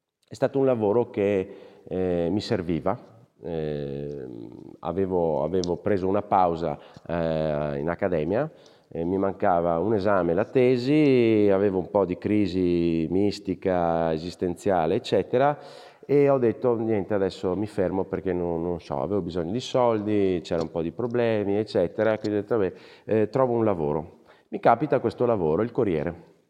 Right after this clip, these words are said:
quindi avevo un furgone e la mattina arrivavo, mi caricavano il furgone, mi davano le bolle di consegna, io partivo con questo furgone e facevo queste lunghissime tratte.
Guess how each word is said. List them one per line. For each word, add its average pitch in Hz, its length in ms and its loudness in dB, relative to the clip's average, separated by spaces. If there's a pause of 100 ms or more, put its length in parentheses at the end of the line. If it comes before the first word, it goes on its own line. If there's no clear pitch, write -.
quindi 87 380 0
avevo 82 320 0
un 78 120 -4
furgone 117 720 -2 (1200)
e 80 840 0
la 85 80 0
mattina 95 340 -2
arrivavo, 113 520 2
mi 95 120 -2
caricavano 90 540 -2
il 82 60 -2
furgone, 107 480 -2
mi 92 100 -2
davano 87 340 -2
le 87 120 0
bolle 92 260 -2
di 82 100 -4
consegna, 104 520 -2
io 107 120 0
partivo 90 540 -4
con 95 100 -2
questo 107 220 -6
furgone 110 420 -4
e - 40 -4
facevo 123 300 -4
queste 120 220 -4
lunghissime 113 720 0
tratte. 87 520 -6